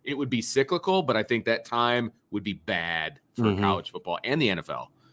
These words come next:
Speaker 1: for that matter. But
Speaker 2: Mm-hmm.
Speaker 1: that, that's just my prognostication on it.
Speaker 2: I like this. Adam D-, uh, Durnay, I like your take on standard of play. If you have a standard of play, the points will fall where they fall on a week-to-week basis. And that,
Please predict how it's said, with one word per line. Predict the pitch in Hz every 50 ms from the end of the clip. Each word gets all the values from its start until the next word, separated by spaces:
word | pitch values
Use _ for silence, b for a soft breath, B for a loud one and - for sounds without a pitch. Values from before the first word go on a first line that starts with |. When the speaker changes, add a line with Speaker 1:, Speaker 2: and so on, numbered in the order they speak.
| b b _
Speaker 1:
for | - -
that | 80 76 69 71
matter. | 73 69 65 60 62 65 -
But | - 82 - - _ _ 131
Speaker 2:
Mm-hmm. | 120 107 95 107 107 104
Speaker 1:
that, | 104 85 - _
that's | 113 113 107 -
just | 104 - -
my | 95 95 92
prognostication | 92 - 92 82 85 90 85 80 - 82 - - 87 82 80 - 73 71
on | 69 71 73
it. | 71 - _ _ _ _ _ _ _ _ _ _ _ _ _ _ _ _ _ _ _ _ _ _ -
Speaker 2:
I | 160
like | 160 147 139
this. | 127 135 127 - -
Adam | 156 151 151 143 135 127 - - 131 110
D-, | 107 147
uh, | 143 - 135 120 113
Durnay, | 110 110 123 135 143 143 147 151 175 190 185 - _ _ _ _ _ -
I | 127 131
like | 131 139 135 -
your | 127
take | 127 143 135 123
on | -
standard | - - 135 123 120 117 110
of | 98 -
play. | - - 127 127 143
If | 151 -
you | 127 117
have | 113 110
a | 101
standard | - - 127 113 107 104
of | 101
play, | - - 117 110
the | 107 104
points | - - 123 117 107 - -
will | 104
fall | - - - 110 107 104 98 101
where | 110 104
they | 101 101
fall | 95 - - 101 95 92 92 -
on | - 92
a | 92 92
week-to-week | 92 98 - - - 202 190 190
basis. | - - 185 -
And | - 135 151
that, | 185 190